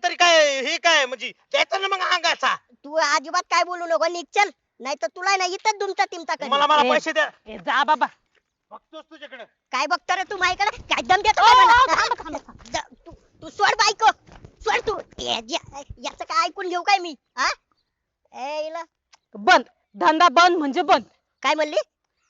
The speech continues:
Speaker 3: हे असे वाद होणार असतील, भांडणं होणार असतील ना, आपल्याला धंदाच नाही करायचा, बंद धंदा.
Speaker 2: अगं बायको, हेच तर मी तुला आधी सांगत होतो,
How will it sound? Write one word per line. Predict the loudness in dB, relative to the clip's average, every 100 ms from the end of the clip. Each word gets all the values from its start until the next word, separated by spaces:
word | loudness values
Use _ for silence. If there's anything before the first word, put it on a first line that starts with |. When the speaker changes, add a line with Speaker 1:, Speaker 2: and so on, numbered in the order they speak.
| _
Speaker 3:
हे | -2
असे | -2 2
वाद | 2 4
होणार | 2 0 0
असतील, | -2 -2
भांडणं | -2 0
होणार | 0 2 0
असतील | 0 -6
ना, | -8 -10 _
आपल्याला | -4 0 0 2
धंदाच | 0 0 0
नाही | 0
करायचा, | -2 -2 -2
बंद | 2 2 2
धंदा. | -6 -14 _ _ -16 -14
Speaker 2:
अगं | -10 -10
बायको, | -6 -8 -4 -4
हेच | -4 -4 -8 -6 -2
तर | -2
मी | -2
तुला | -4 -2
आधी | -2 -4
सांगत | -8 -4 -4 -4
होतो, | -4 -2 -2 -2